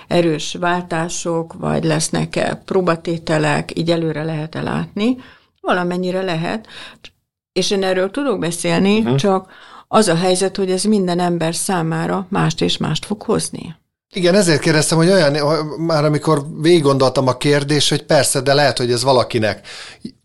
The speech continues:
Speaker 2: pozitív változást hoz az életében, valakinek negatív változást. Akkor hogyan, hogyan lehet egy, ö, prognózist, ö, hozni, ami mindenkire vonatkozik? Most itt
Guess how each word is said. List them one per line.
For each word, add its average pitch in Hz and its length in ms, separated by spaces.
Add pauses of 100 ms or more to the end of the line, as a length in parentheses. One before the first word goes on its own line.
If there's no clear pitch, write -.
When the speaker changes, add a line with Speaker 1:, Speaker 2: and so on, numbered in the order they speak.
Speaker 2:
pozitív 170 500
változást 160 640
hoz 151 160
az 143 140
életében, 143 600
valakinek 120 640
negatív 104 420
változást. 95 520
Akkor 123 200
hogyan, 165 280
hogyan 143 340
lehet 120 380
egy, 110 220
ö, 113 160 (460)
prognózist, 104 960
ö, 98 260 (240)
hozni, 131 800 (1080)
ami 143 220
mindenkire 120 680 (100)
vonatkozik? 104 640
Most 110 160
itt 165 180